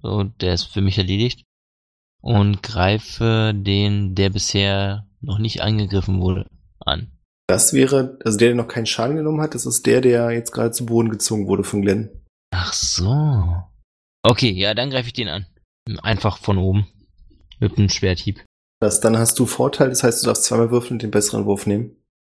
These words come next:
Speaker 1: fünfundzwanzig.
Speaker 2: Stark, dann würfel bitte einen Zwanziger.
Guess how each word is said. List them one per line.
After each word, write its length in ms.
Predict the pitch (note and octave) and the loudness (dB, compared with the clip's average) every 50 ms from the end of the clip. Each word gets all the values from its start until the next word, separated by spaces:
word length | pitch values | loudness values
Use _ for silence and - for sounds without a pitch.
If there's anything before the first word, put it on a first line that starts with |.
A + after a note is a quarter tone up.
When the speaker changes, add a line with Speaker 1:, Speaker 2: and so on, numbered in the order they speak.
| _ - - | _ 2 4
Speaker 1:
fünfundzwanzig. 760 | B2 B2+ A#2 G#2+ - - G#2+ G#2 G2+ F#2 - G2 F2 D#2 - _ _ _ _ _ _ - | 4 6 4 4 2 0 0 -2 -2 -6 -8 -10 -10 -12 -14 _ _ _ _ _ _ -6
Speaker 2:
Stark, 320 | - - C3+ C#3+ C#3+ C3+ - | -2 0 0 0 0 0 0
dann 120 | A#2 A2 | 2 2
würfel 220 | A#2 B2 - C#3+ | 2 2 2 -2
bitte 140 | C3 C3 C3 | -4 0 0
einen 120 | B2+ A#2+ B2 | 0 0 0
Zwanziger. 680 | - - B2+ E3 - - - A#2+ B2 E3+ G#3 - - | 0 0 0 -2 -2 -2 -2 0 0 -2 -2 -8 -14